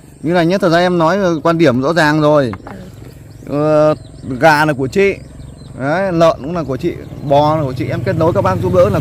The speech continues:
Speaker 1: của chị rồi. Hiểu không?
Speaker 2: Ừ.
Speaker 1: Chị, ờ, mẹ con chị muốn ăn gà, chị thịt không vấn đề gì cả, không có gì mà lỗi lầm gì cả. Đấy, nhưng một cái lỗi em trách chị hôm qua là chị không nói thật với em.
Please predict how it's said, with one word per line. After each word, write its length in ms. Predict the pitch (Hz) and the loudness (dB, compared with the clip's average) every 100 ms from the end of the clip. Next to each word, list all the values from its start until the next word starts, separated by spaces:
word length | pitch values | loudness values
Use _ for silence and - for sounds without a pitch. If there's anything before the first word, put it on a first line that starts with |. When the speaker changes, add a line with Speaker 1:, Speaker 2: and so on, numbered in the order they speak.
| 151 | 0
Speaker 1:
của 80 | 151 | 2
chị 140 | 165 | 2
rồi. 340 | 156 151 151 131 - - - - - - - - - - - - - - - - - - 127 | 4 6 6 4 0 0 -2 -2 -4 -6 -6 -6 -8 -8 -10 -10 -12 -12 -14 -14 -14 -10 0
Hiểu 100 | 131 | 2
không? 360 | 147 190 139 95 | 4 2 0 -6
Speaker 2:
Ừ. 140 | - - - - - - - - | -12 -14 -16 -18 -18 -18 -18 -8
Speaker 1:
Chị, 460 | 151 147 143 151 151 | -4 -2 -2 0 0
ờ, 480 | 156 151 151 156 147 | 0 0 0 0 -2
mẹ 320 | 151 160 151 | -2 -2 0
con 160 | 180 | -2
chị 100 | 170 | -2
muốn 140 | 160 170 | -2 0
ăn 120 | 185 | 0
gà, 260 | 160 151 147 | 2 2 0
chị 140 | 151 | 0
thịt 220 | 190 160 | 0 0
không 140 | 196 196 | -2 -2
vấn 100 | 208 | 4
đề 180 | 175 | 4
gì 80 | 160 | 4
cả, 400 | 143 135 165 180 - 160 | 2 2 0 -2 -10 -12
không 140 | 190 | -8
có 80 | 202 | -4
gì 140 | 185 | -2
mà 80 | 165 | 0
lỗi 200 | 165 180 | 2 4
lầm 220 | 196 156 | 4 2
gì 80 | 160 | 2
cả. 360 | 135 127 160 190 - - - - - - - - - - | 0 0 0 -4 -10 -20 -20 -20 -20 -20 -20 -20 -20 -10
Đấy, 440 | 131 170 208 208 - - - | -4 -2 0 -4 -8 -20 -10
nhưng 200 | 156 185 | -6 -2
một 60 | |
cái 100 | 175 | 0
lỗi 220 | 180 180 202 | 4 4 2
em 120 | 180 | 0
trách 180 | 202 180 | -2 -2
chị 140 | 160 | -4
hôm 160 | 165 170 | -4 -2
qua 280 | 180 175 165 | 0 0 0
là 100 | 147 | -4
chị 120 | 147 | -6
không 100 | 170 | -6
nói 80 | 170 | -4
thật 140 | 147 | -2
với 140 | 165 | -2
em. 300 | 185 175 113 | -2 -2 -4